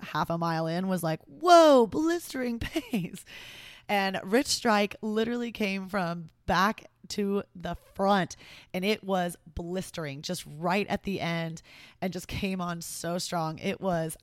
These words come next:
absolutely crazy to watch. If you didn't watch it, there is a link on the blog post, so please be sure to watch it 'cause it definitely lived up to its name of the most exciting two minutes in sports. The only time a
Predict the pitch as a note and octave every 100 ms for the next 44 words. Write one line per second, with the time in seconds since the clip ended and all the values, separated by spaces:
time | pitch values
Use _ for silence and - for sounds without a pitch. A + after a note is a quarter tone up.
0 | - F#3 - G3+ F3+ F3+ F3 - - -
1 | G3 A3 G#3 - F3+ E3+ E3 D#3+ - -
2 | - - F3+ G3+ G3+ A#3+ G#3 G3 G3+ G#3
3 | G3+ G3+ F#3 F3+ F#3 - F3+ F3 F#3+ F#3+
4 | - F#3 F3+ E3+ E3+ E3+ - - E3+ E3
5 | E3 - - - - - F3+ - G3+ A3+
6 | A3+ G#3 - F3+ G3 - F#3 F3 D#3+ D#3
7 | D#3+ D3+ E3+ G3 G3 E3+ F#3 E3+ F#3+ G3
8 | G#3 G#3 F3+ E3+ D#3+ D3+ - - E3+ E3
9 | E3 D#3+ - F3 D3+ D3 - E3 D#3+ D#3
10 | D3+ - D#3 - E3+ F3 G3 G#3 - F#3+
11 | E3 D3+ C3+ - - - - - D3 C#3+
12 | - A#2+ A#2 - - _ _ - - -
13 | - - A3 A#3+ C4 C4+ A3+ G3+ G3+ F#3+
14 | F#3 - F#3 F3 E3+